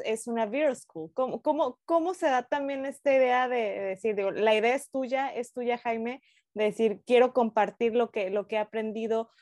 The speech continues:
para que a lo mejor otros cerveceros, eh, no tengan los errores que yo cometí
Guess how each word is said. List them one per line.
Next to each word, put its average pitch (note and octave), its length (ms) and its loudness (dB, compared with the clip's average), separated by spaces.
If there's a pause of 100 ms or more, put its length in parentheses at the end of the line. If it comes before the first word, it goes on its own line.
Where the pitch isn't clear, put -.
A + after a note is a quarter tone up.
(140)
para A3 220 2
que A3+ 80 -2
a - 20 2
lo A3 80 0
mejor A3 300 -4
otros A#3+ 240 -4
cerveceros, A3 720 -2
eh, G#3 160 -2
no G#3+ 240 -4
tengan A#3 500 -2
los G#3+ 200 -4
errores A3 420 -2
que A3 100 -4
yo G#3+ 140 -4
cometí A#3 580 -4